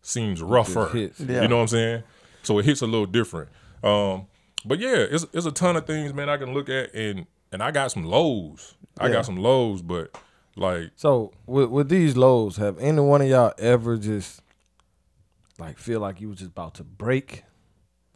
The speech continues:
Speaker 2: Like, just low of the, like, man, I'm,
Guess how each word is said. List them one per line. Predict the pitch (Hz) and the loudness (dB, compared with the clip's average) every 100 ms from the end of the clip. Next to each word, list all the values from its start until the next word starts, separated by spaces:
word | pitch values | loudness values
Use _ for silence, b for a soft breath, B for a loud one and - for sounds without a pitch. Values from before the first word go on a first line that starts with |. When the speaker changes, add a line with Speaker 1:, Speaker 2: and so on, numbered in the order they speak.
| _ - | _ -14
Speaker 2:
Like, | 82 69 | -12 -10
just | 104 110 - - 98 | -8 -8 -10 -16 -10
low | 98 113 123 123 117 | -6 2 4 4 2
of | 98 95 90 | -4 -8 -8
the, | 92 | -8
like, | 90 90 78 - | -8 -10 -12 -16
man, | 101 113 113 107 104 101 95 | -8 -4 -4 -4 -6 -8 -8
I'm, | 85 104 | -8 -8